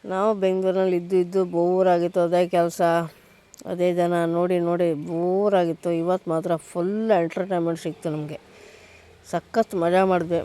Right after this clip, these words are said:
ಮತ್ತು ನಮ್ಮ ಸ್ನೇಹಿತರ ಫ್ಯಾಮಿಲಿ ಮತ್ತು ಅವರ ಅಕ್ಕನ ಫ್ಯಾಮಿಲಿ ಎಲ್ಲ ಬಂದಿದ್ದರು. So, ಎಲ್ಲರೂ ಜೊತೆಲಿ ಸೇರಿದಾಗೆ ಮಜಾ,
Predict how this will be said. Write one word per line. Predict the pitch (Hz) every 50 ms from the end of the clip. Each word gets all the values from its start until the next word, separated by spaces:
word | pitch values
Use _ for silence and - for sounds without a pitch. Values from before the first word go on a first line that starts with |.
| - 180
ಮತ್ತು | 180 180 - - 196 185 180 175
ನಮ್ಮ | 175 175 170 170 160
ಸ್ನೇಹಿತರ | 147 - - 190 196 196 - 196 190
ಫ್ಯಾಮಿಲಿ | 180 - 185 170 170 180 185 185 196 190 190 185 - - - - - - - -
ಮತ್ತು | 190 208 - - 160 170
ಅವರ | 180 185 185 175 160 156
ಅಕ್ಕನ | - - - 214 190 185 180
ಫ್ಯಾಮಿಲಿ | - 190 165 170 180 180 175 175 175 180 - - -
ಎಲ್ಲ | 165 165 165 175 180
ಬಂದಿದ್ದರು. | 180 175 170 175 180 180 180 156 151 170 - - - - - - - - - - - - _ _ -
So, | - 208 208 196 185 170
ಎಲ್ಲರೂ | 185 214 254 302 302 294 302 247
ಜೊತೆಲಿ | 202 220 208 - 262 262 - -
ಸೇರಿದಾಗೆ | 233 247 220 220 220 214 208 247 240
ಮಜಾ, | 220 185 175 196 196